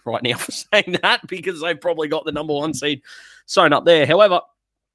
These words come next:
uh, I think the Eagles are gonna look at this and go, "Hang on,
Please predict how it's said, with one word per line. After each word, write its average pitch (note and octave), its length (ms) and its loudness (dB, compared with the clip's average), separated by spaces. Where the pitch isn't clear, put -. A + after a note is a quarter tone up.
uh, D3+ 200 2
I A3+ 140 4
think G#3 260 -6
the E3+ 100 -2
Eagles E3 360 2
are C#3 60 -10
gonna C#3+ 160 -4
look C#3 200 -4
at C3 60 -8
this C#3 220 -6
and B2 120 -8
go, A#2+ 460 -2
"Hang C3 220 -6
on, F2 180 -14